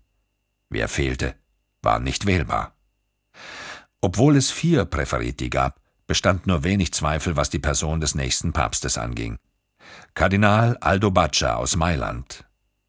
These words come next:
Seine makellose Akte, verbunden mit unvergleichlichen Sprachkenntnissen und der Fähigkeit, das Wesen des Christentums zu vermitteln, hatten ihn zum eindeutigen Favoriten gemacht. Das Fehlen der Kardinäle war für Mortati, der mit der Aufgabe betraut war, das Konklave zu leiten,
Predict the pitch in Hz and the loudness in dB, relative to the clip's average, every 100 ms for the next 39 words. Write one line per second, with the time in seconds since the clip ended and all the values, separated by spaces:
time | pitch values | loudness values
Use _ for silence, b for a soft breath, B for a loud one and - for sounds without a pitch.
0 | - 78 87 110 104 - 98 101 104 87 | -4 0 2 4 2 2 2 2 2 0
1 | - 113 90 - 73 107 104 87 85 - | -2 -2 0 0 2 2 2 0 0 2
2 | 131 - 78 78 73 78 76 - 69 73 | 2 2 2 0 0 -2 0 0 2 0
3 | - 87 69 80 78 90 B B B B | 0 -4 -2 -2 0 0 B B B B
4 | _ 120 104 - 120 117 - 110 113 - | _ 2 2 4 2 2 0 -2 -2 -2
5 | 98 - 85 95 92 82 - 80 - 71 | 0 0 2 2 0 0 -2 -2 -2 -4
6 | - 65 - 69 69 65 64 69 64 B | -6 -4 -4 -4 -2 -4 -2 -4 -4 B
7 | B B - 69 - 73 71 - 69 62 | B B -2 -2 0 -2 0 -2 -2 -4
8 | 69 65 62 60 60 62 69 69 73 71 | -4 -2 -4 -4 -6 -2 -2 0 -2 -4
9 | 58 - 50 - - _ _ _ _ _ | -8 -6 -8 -10 -18 _ _ _ _ _
10 | _ B B B B _ 98 - 127 131 | _ B B B B _ 0 2 2 4
11 | 139 131 117 123 123 123 127 107 101 110 | 4 2 2 2 2 2 2 2 2 2
12 | 101 85 80 73 - 73 69 69 71 73 | 2 2 2 2 0 -2 -2 -4 0 0
13 | 73 80 76 76 69 - - 71 76 71 | 0 -2 -2 -2 -4 -4 -4 -4 0 0
14 | 69 71 - 69 65 78 71 71 - 71 | 0 -2 -4 -4 -2 0 0 -2 -2 -2
15 | 71 - 73 | -2 -2 -6